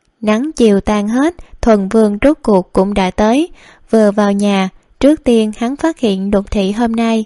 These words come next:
lại trang điểm. Đã lâu không thấy dáng vẻ này của Lục Thị, Thuần Vương nhịn không được,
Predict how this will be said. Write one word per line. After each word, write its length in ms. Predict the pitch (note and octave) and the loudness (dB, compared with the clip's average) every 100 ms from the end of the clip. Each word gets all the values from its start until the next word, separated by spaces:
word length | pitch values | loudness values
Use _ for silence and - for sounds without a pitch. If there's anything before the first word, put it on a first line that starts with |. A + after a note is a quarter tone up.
| _ - | _ -6
lại 260 | G3 F3+ | -4 -4
trang 240 | G3 G#3+ G3+ | -2 -2 0
điểm. 300 | G3 F3+ D4 - - - - | 0 -2 -4 -8 -20 -20 -4
Đã 220 | G#3 F#3+ | 0 0
lâu 280 | A#3 B3 G#3+ | 0 0 0
không 240 | G3+ A3 G#3+ | 0 -2 -2
thấy 320 | A3 C4 D#4 | -2 -2 -2
dáng 240 | B3+ D4 | -2 -2
vẻ 180 | B3 G3+ | -2 -2
này 260 | A#3+ G#3 F#3+ | -2 -2 -2
của 160 | - | 0
Lục 260 | C4 A3+ - | 0 0 -2
Thị, 300 | G#3 G3 G#3 - - - - | -2 -2 -4 -8 -20 -10 0
Thuần 300 | A3+ G3+ F#3+ | 0 0 0
Vương 320 | A3+ A3 G#3 | 0 0 0
nhịn 180 | G3 G3 | -4 -4
không 240 | B3 A3+ | -4 0
được, 280 | A3 F#3+ | 2 0